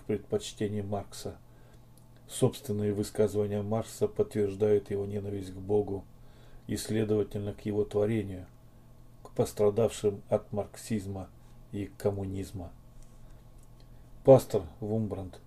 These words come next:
который пережил четырнадцатилетнее заключение в Румынии за свои откровенные антикоммунистические взгляды,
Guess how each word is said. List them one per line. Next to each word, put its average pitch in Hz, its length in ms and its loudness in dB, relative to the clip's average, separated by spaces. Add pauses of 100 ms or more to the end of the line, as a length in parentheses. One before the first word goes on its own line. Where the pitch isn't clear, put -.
(1400)
который 117 340 4
пережил 110 460 0
четырнадцатилетнее 113 960 2
заключение 101 680 0
в 92 80 -2
Румынии 101 600 -2 (240)
за 101 160 0
свои 104 240 4
откровенные 104 580 0
антикоммунистические 104 1040 -6
взгляды, 107 600 0